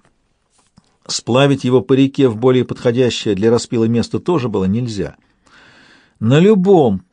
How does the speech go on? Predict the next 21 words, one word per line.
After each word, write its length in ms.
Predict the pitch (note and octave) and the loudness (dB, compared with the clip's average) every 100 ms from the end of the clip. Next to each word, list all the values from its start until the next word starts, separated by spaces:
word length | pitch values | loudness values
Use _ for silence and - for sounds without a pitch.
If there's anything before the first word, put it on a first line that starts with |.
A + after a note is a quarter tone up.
| _ | _
проплывающем 720 | - C3 D#3 D3+ C3+ A2+ - C3+ | -2 0 2 4 4 2 -2 0
мимо 200 | B2 A2+ | 0 0
судне 420 | - A3 E3+ A2 | -2 -4 -2 0
могли 300 | A2+ A#2+ F#3 | 0 0 0
догадаться, 520 | F3+ D#3+ D#3 F#3+ - | 2 0 0 -2 -4
что 200 | - D#3+ | -4 -2
это 120 | D#3+ | 0
за 120 | C#3 | -2
находка. 500 | D3+ C#3+ G2+ - - - _ _ _ _ _ _ _ | -2 -4 -6 -8 -12 -18 _ _ _ _ _ _ _
Так 180 | - C3 | -2 -2
что 280 | - D3+ C#3+ | 0 0 2
распилить 580 | C3 - - D3+ A3 G#3 | 0 0 0 2 2 -4
ствол 560 | - C#3 C3+ A2 - - | -8 -2 0 0 -2 -4
на 120 | A2 | -4
пригодные 560 | A2 B2+ A#2+ A#2+ G#2 G#2 | -2 -2 0 0 0 -2
для 140 | A2+ | -2
использования 580 | A2+ - A#2+ F#2+ G#2+ A2+ | -4 -2 -4 -2 -2 -2
части 460 | A2+ G#2+ E2+ - D#2+ _ _ _ _ _ _ _ | -2 -4 -4 -12 -18 _ _ _ _ _ _ _
следовало 600 | - G#2+ C#3+ F#3+ G3+ G3+ | -8 0 2 4 4 4
на 160 | F3 G3+ | 4 4
месте, 480 | E3+ G#2+ - - | 2 0 -4 -16